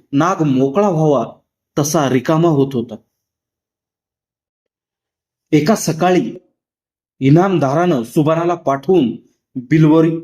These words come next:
बिलवरीला बोलावून घेतली आणि ती आली तेव्हा दग्ध सुरात म्हणाली, "बोला सरकार,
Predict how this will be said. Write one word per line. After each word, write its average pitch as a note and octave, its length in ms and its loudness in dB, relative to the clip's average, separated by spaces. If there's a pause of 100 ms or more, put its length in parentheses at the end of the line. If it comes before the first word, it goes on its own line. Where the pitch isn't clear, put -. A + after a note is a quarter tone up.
बिलवरीला E3+ 560 4
बोलावून D3+ 520 2
घेतली A#2 380 -4 (760)
आणि D#3 420 0 (140)
ती F#3+ 60 4
आली D3 480 0 (260)
तेव्हा F3 200 2 (120)
दग्ध E3 240 -2
सुरात E3+ 540 -4
म्हणाली, C3 480 -2 (1700)
"बोला D3 340 2
सरकार, D#3 460 -2